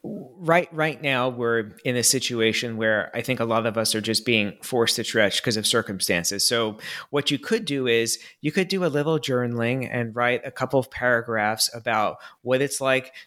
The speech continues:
to work during the pandemic, what it's like to parent during the pandemic, what it's like to be in a relationship during the pandemic.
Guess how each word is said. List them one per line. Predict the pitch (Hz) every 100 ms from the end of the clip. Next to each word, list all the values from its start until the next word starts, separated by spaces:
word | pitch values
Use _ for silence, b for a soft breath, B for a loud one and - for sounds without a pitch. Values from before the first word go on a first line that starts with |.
| -
to | 175
work | 165 185 160 - -
during | 123 113 104
the |
pandemic, | 107 120 110 101 101 98 -
what | 127 139
it's | -
like | 135 131 -
to | 135 135 131 B B _
parent | - - 175 135 107
during | 120 110
the | 104 98 -
pandemic, | 117 104 107 101 98
what | 123 135
it's | 147
like | 131 131
to | 120
be | 127 123 120
in | 131
a | 113
relationship | 113 123 147 127 - 104
during | - 101 98
the |
pandemic. | 92 113 107 101 110 113